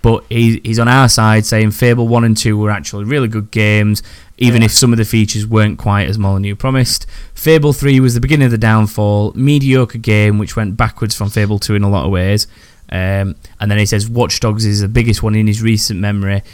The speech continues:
Speaker 1: uh, besides the boring nature of No Man's Sky.
Speaker 2: Yeah.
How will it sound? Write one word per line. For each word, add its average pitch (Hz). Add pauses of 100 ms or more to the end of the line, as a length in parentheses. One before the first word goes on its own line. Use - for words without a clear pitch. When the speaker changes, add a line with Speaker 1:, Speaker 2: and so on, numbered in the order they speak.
(200)
Speaker 1:
uh, 95
besides 98
the 104
boring 98 (200)
nature 92
of 98
No 98
Man's 98
Sky. 113 (840)
Speaker 2:
Yeah. -